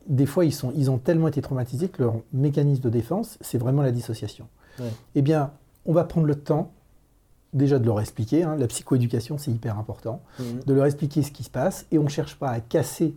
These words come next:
Speaker 1: ce mécanisme de
Speaker 2: Bah
Speaker 1: défense,
Speaker 2: oui.
Speaker 1: on cherche à l'apprivoiser pour que eux-mêmes commencent à se rendre compte qu'effectivement, il y a des choses qui se passent,
Speaker 2: Ouais.
Speaker 1: et qu'après, ils, ils vont rentrer dans cette fenêtre de tolérance. Et là, on va pouvoir faire le boulot. Quelle que soit la méthode, hein, c'est pas,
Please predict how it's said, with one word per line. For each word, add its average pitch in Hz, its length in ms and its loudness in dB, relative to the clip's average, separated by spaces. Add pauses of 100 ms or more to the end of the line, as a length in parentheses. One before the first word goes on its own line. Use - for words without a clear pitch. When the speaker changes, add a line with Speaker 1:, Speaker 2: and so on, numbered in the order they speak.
Speaker 1:
ce - 380 -10
mécanisme 117 480 0
de 110 60 -2
Speaker 2:
Bah 104 40 -2
Speaker 1:
défense, 127 320 -2
Speaker 2:
oui. 135 80 -6 (300)
Speaker 1:
on 113 60 -6
cherche 151 260 0
à 123 40 -2
l'apprivoiser 151 760 2 (220)
pour - 180 -4
que - 300 -4
eux-mêmes 180 440 2 (360)
commencent 180 340 2
à 139 60 2
se - 100 -10
rendre 190 220 2
compte 185 280 -2
qu'effectivement, 151 720 -2
il 139 60 0
y 127 40 2
a 120 40 0
des 120 80 -2
choses 139 280 -4
qui - 120 -10
se - 80 -10
passent, 170 300 -8 (120)
Speaker 2:
Ouais. 143 200 -6
Speaker 1:
et 147 80 2
qu'après, 180 400 0 (580)
ils, 185 220 0
ils 180 180 -2
vont 170 160 2
rentrer 180 400 2
dans 165 100 2
cette 147 160 -2
fenêtre 135 220 0
de 123 60 -6
tolérance. 113 400 -4
Et 120 80 2
là, 123 200 4 (320)
on 143 80 2
va 135 80 4
pouvoir 120 240 -4
faire - 160 -6
le 113 60 -2
boulot. 127 260 -4 (440)
Quelle 202 160 0
que - 80 -2
soit - 200 0
la 143 100 6
méthode, 139 320 4
hein, 117 80 -2
c'est 123 140 -2
pas, 143 140 0